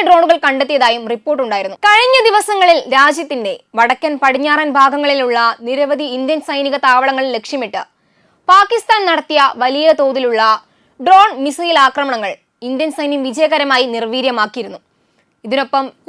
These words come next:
ലാഹോറിലെ വ്യോമ പ്രതിരോധ സംവിധാനവും തകർക്കപ്പെട്ടിരുന്നു. സംഘർഷത്തിന്റെ തീവ്രത പ്രതിദിനം വർദ്ധിക്കുന്ന സാഹചര്യത്തിൽ ഇരു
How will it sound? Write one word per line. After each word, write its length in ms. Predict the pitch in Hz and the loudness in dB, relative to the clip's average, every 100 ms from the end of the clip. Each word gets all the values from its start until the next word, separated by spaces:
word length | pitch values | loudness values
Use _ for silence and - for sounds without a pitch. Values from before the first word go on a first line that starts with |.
| 311 | 4
ലാഹോറിലെ 540 | 349 359 415 392 370 294 | 6 6 2 0 -2 0
വ്യോമ 220 | 302 330 320 | 0 0 0
പ്രതിരോധ 280 | 285 302 302 302 | 0 0 -2 -4
സംവിധാനവും 500 | 247 247 254 220 220 _ | -6 -2 -2 -2 -8 _
തകർക്കപ്പെട്ടിരുന്നു. 640 | 214 226 220 240 214 240 285 _ _ - | -8 -6 -8 -12 -12 -12 -16 _ _ -2
സംഘർഷത്തിന്റെ 680 | 392 415 453 466 466 427 403 311 | 0 2 2 0 -2 -2 -2 -2
തീവ്രത 340 | 320 294 285 208 - _ | -2 0 0 -2 -4 _
പ്രതിദിനം 460 | 269 247 294 311 294 | -10 -6 -4 -4 0
വർദ്ധിക്കുന്ന 400 | 262 254 285 302 277 | 0 0 -2 -4 -2
സാഹചര്യത്തിൽ 500 | 277 269 277 277 262 247 - _ _ _ _ | 2 2 2 0 -2 -6 -8 _ _ _ _
ഇരു 100 | 370 | 2